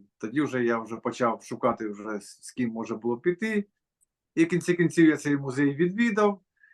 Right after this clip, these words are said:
І прийшли ми туди, так теж було цікаво. Е,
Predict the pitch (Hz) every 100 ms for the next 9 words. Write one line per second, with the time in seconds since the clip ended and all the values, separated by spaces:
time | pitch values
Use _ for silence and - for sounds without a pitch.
0 | _ - 139 143 131 156 165 - 165 147
1 | 151 147 202 196 170 143 165 147 135 139
2 | 135 147 190 190 175 156 135 139 135 131
3 | 127 120